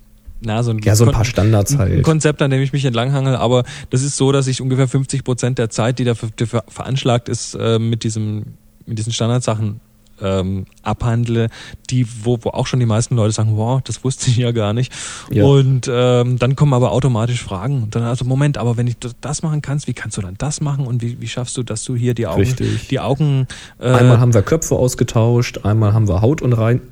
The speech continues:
Speaker 2: Unreinheiten entfernt.
Speaker 1: Alles Mögliche. Also
Speaker 2: Alles
Speaker 1: du kannst
Speaker 2: Mögliche,
Speaker 1: da, du kannst
Speaker 2: genau.
Speaker 1: da tausend Dinge machen und,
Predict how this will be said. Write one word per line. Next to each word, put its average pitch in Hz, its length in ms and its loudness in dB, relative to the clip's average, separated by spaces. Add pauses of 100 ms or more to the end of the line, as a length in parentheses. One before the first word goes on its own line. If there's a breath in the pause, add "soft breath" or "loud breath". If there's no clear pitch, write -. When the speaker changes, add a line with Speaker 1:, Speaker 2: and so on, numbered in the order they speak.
(120)
Speaker 2:
Unreinheiten 123 800 2
entfernt. 113 580 0 (920 loud breath)
Speaker 1:
Alles 196 280 2
Mögliche. 170 540 2
Also 185 140 4
Speaker 2:
Alles 165 160 2
Speaker 1:
du 131 60 2
kannst 113 160 4
Speaker 2:
Mögliche, 135 140 2
Speaker 1:
da, 92 100 2
du 123 40 2
kannst 127 220 2
Speaker 2:
genau. 139 140 4
Speaker 1:
da 127 100 -12
tausend 143 340 -2
Dinge 147 140 0
machen 131 320 -2
und, 113 500 -6